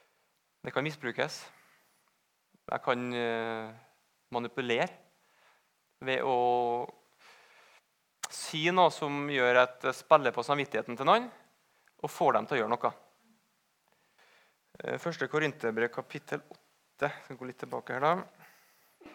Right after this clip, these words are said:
Eh, jeg tror ikke jeg skal ta meg tid til å lese det, men, men det kan du gjøre selv senere. Men der også kommer det jo fram da, det med ulikt utgangspunkt, ulikt valg.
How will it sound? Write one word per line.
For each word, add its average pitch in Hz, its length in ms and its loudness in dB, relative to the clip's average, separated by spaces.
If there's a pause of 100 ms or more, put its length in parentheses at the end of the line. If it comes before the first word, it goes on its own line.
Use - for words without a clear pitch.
(2250)
Eh, 123 140 2
jeg 120 100 2
tror 151 120 -4
ikke - 140 -4
jeg - 80 -10
skal 127 100 -4
ta 143 120 2
meg 123 120 0
tid 127 160 -6
til 135 80 2
å 135 80 -4
lese 113 240 4
det, 135 120 4 (200)
men, 139 180 2 (1300)
men 127 120 -2
det 127 100 -2
kan 131 140 -2
du 127 60 -4
gjøre 123 140 -2
selv 120 180 -2
senere. 135 340 4
Men 139 200 2 (2000)
der 147 200 4
også 147 380 2
kommer 156 180 0
det 113 80 2
jo 139 80 -2
fram 131 320 2
da, 147 140 6
det 127 100 4
med 131 240 -2
ulikt 139 320 -2
utgangspunkt, 143 800 -4 (560)
ulikt 135 280 -2
valg. 165 300 6